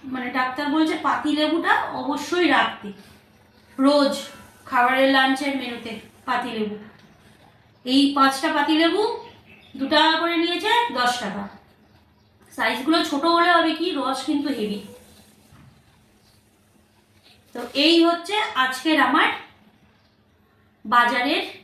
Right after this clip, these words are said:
বাজার করেছি, আমি নিজে করেছি আজকে। আসলে এখন গিয়ে গিয়ে মানে, আহ, ভুলে যাচ্ছি, মানে বাজার করতে করতে ভুলে যাচ্ছি। তো যাই হোক, বাবা এখন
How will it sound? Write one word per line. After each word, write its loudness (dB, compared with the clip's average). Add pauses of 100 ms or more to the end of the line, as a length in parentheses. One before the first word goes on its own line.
(360)
বাজার 4
করেছি, -8
আমি 4 (100)
নিজে 6 (120)
করেছি -12
আজকে। -8 (720)
আসলে 0 (120)
এখন 0 (220)
গিয়ে 2
গিয়ে 4 (260)
মানে, 0 (1000)
আহ, -4
ভুলে 4
যাচ্ছি, 0
মানে -2 (180)
বাজার 2
করতে -8
করতে -8
ভুলে 0
যাচ্ছি। -8 (1200)
তো -6
যাই 2
হোক, -2 (440)
বাবা 2
এখন 0